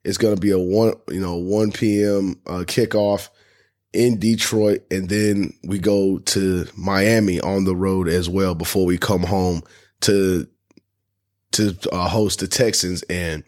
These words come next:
that will be the Rookie Palooza. That'll be the first chance that C J can prove that I was right. We should have taken him. But, you know, if ifs were splits, we'd all be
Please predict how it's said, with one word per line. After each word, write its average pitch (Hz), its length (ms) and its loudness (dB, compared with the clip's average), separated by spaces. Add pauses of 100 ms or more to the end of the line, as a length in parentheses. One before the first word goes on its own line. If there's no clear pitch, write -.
(440)
that 113 260 2
will 123 120 0
be 117 240 0
the 104 160 -2
Rookie 127 340 -2
Palooza. 113 600 -2 (580)
That'll 120 240 2
be 120 140 0
the 104 120 -2
first 127 380 2
chance 110 400 -2
that 104 320 -6 (960)
C 160 260 2
J 113 240 0
can 113 160 -2
prove 139 440 0
that 117 100 4
I 135 140 4
was 135 180 2
right. 98 400 0
We 117 160 -2
should 131 200 0
have 120 140 -2
taken 107 360 -2
him. 82 320 -10 (1400)
But, 98 320 -2
you 107 120 0
know, 98 260 -2
if 98 180 -6
ifs 151 240 2
were 131 80 0
splits, 127 360 -2
we'd 113 160 0
all 104 400 2
be 95 260 -2